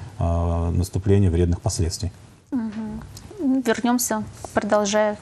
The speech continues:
Speaker 2: к изменениям, которые вступили с
Speaker 1: Да.
Speaker 2: первого сентября.
Speaker 1: Также то, что у всех водителей на слуху и участников дорожного движения, это то, что теперь за управление транспортным средством в нетрезвом состоянии и плюс за отказ от медицинского освидетельствования, а, помимо, э, исключительно лишения специального права, как раньше,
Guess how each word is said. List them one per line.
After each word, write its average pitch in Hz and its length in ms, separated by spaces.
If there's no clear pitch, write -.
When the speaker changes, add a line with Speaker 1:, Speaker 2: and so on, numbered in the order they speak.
Speaker 2:
к - 60
изменениям, 202 600
которые 196 320
вступили 208 300
с 117 80
Speaker 1:
Да. 95 100
Speaker 2:
первого 85 160
сентября. 147 400
Speaker 1:
Также 131 320
то, 127 140
что 127 180
у 120 40
всех 113 320
водителей 104 800
на 98 120
слуху 123 440
и 147 40
участников 113 520
дорожного 104 360
движения, 101 440
это 101 200
то, 120 160
что - 200
теперь 101 360
за 95 100
управление 107 480
транспортным 98 460
средством 98 320
в - 20
нетрезвом 95 300
состоянии 127 540
и 101 100
плюс 101 240
за 92 160
отказ 101 440
от 90 220
медицинского 95 540
освидетельствования, 117 640
а, 90 200
помимо, 95 1040
э, 101 60
исключительно 101 480
лишения 95 540
специального 92 500
права, 127 260
как 135 180
раньше, 120 360